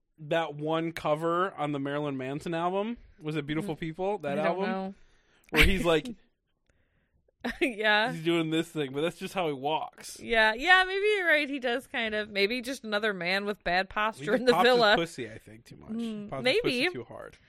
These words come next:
Speaker 2: But Whitney's joking with him and saying that Meddy can take her up to the terrace. And he is now on the word bamboozle, by the way.
Speaker 1: I,
Speaker 2: That's
Speaker 1: uh, I am no longer bonz-, bonkers.
Speaker 2: <laughs> He's
Speaker 1: I have graduated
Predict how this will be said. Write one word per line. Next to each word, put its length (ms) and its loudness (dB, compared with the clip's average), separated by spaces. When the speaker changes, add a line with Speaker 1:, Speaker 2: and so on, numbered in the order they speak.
Speaker 2:
But 120 6
Whitney's 380 2
joking 380 2
with 160 2
him 320 0
and 240 -2
saying 340 2
that 120 0
Meddy 280 2
can 140 -4
take 260 0
her 280 2
up 120 0
to 100 -2
the 100 -4
terrace. 800 2
And 160 8
he 120 4
is 260 0
now 240 6
on 140 4
the 80 0
word 220 2
bamboozle, 920 -2
by 160 -4
the 100 -6
way. 220 -4
Speaker 1:
I, 520 4
Speaker 2:
That's 320 0
Speaker 1:
uh, 100 -14
I 140 2
am 180 2
no 160 4
longer 380 4
bonz-, 400 2
bonkers. 640 -2
Speaker 2:
<laughs> 60 -20
He's 240 -2
Speaker 1:
I 60 2
have 160 4
graduated 960 0